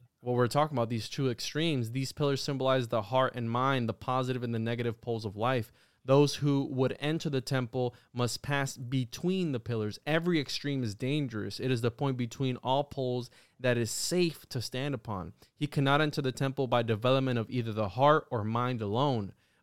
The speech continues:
but only by the equal development of both. So boom, right there, what the fuck we were talking about. You need to focus on both at the same time. And again, beautifully done. And, and this, this entire fucking book resonated with me. And the one,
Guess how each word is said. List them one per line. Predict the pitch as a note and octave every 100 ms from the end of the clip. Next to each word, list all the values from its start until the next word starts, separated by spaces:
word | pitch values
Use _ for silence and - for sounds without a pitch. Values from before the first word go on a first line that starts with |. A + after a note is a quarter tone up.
| -
but | B2+
only | C#3 D3+ C#3+
by | C3+
the | B2 A#2
equal | C#3 C3+
development | A#2 G#2+ B2 A#2+ A2
of | G#2
both. | D3 C3
So | G#2+
boom, | A2+ D3+ A#2
right | A#2+
there, | C#3 D3+
what | A#2
the | A2
fuck | B2 B2
we | B2
were |
talking | A#2 C#3+ D3
about. | A#2+
You | A#2
need | B2 C3
to | - B2
focus | - B2+ A#2+ B2 B2 - _ _ _ _ -
on | B2+ A#2+
both | G#2+ B2+ B2 A2
at | F#2+
the |
same | A#2 A#2+ A2
time. | - C#3 D3+ C3 G2+ - _ _ _ -
And | B2 B2 A#2
again, | A#2 C3 G#2 -
beautifully | C#3 E3+ D3+ - B2
done. | A#2 B2 A#2+
And, | A#2 A#2+ A#2
and | G2+ A2
this, | A#2 A2 - -
this | A#2+ B2
entire | A2+ D3 D3
fucking | B2 C3+ B2+ A2+ G2+
book | C3 C3+
resonated | G#2+ G#2+ G#2+ G#2+ G#2
with | G#2
me. | G#2+ G#2+
And | A2+ A#2+ A2+ _ _ _ _ -
the | A#2+
one, | A#2+ A#2+ C#3 D3+ D3